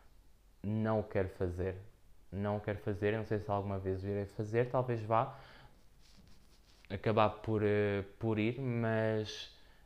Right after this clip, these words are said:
não é, não acho que fosse, não, não queria que fosse ali, nem acho que a minha avó queria que fosse ali,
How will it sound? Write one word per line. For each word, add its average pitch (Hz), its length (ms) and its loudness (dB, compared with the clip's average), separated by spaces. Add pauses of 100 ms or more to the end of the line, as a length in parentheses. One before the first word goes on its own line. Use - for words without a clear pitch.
não 113 340 2
é, 110 680 2 (320)
não 113 280 2
acho 113 200 4
que - 60 -14 (520)
fosse, 127 400 2
não, 127 240 4
não 135 160 2
queria 123 260 4
que - 60 -6
fosse 110 300 -2
ali, 98 320 0 (220)
nem 98 380 -2
acho 101 200 -2
que - 60 -6
a 101 40 -2
minha 98 120 -2
avó 98 160 0
queria 98 320 0
que - 100 -14
fosse 101 260 -6
ali, 95 320 -2